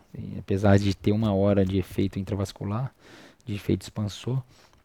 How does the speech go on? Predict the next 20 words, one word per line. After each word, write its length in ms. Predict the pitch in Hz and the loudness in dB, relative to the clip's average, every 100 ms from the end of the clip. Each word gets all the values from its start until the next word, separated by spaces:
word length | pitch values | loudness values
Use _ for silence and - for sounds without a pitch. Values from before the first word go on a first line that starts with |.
| _ | _
não 140 | 107 | -4
teve 300 | 127 123 123 | 6 6 8
nenhum 720 | 127 120 135 143 123 113 107 110 113 113 | 4 2 2 2 0 -2 -4 -4 -4 -4
estudo 480 | 123 - - 117 113 | -8 -14 -8 -8 -6
que 100 | - | -6
mostrou 380 | 117 - - 113 | -6 -6 -8 -8
que 80 | 117 | -8
o 100 | 104 _ _ _ _ _ | -10 _ _ _ _ _
coloide 540 | - 104 101 104 107 | -8 -4 0 0 2
é 40 | 101 | 0
superior 440 | - 113 104 104 | -2 -4 -2 -2
ao 100 | 107 | -4
cristalóide, 760 | - - - 98 95 92 98 - _ _ _ _ _ _ _ _ - _ _ _ _ _ _ _ - | -6 -8 -2 -2 -2 -4 -6 -12 _ _ _ _ _ _ _ _ -20 _ _ _ _ _ _ _ -6
né? 280 | 104 104 104 _ _ - _ _ _ _ - | -2 -2 -2 _ _ -20 _ _ _ _ -4
É, 840 | 110 110 107 107 104 101 101 101 107 | 0 2 4 4 4 2 2 0 0
em 100 | 113 | 0
pacientes, 840 | - 127 - - 123 139 117 - | 0 2 2 4 4 4 0 -4
em, 320 | 113 113 120 | -4 -2 -2
em 20 | |
va-, 160 | 110 | -2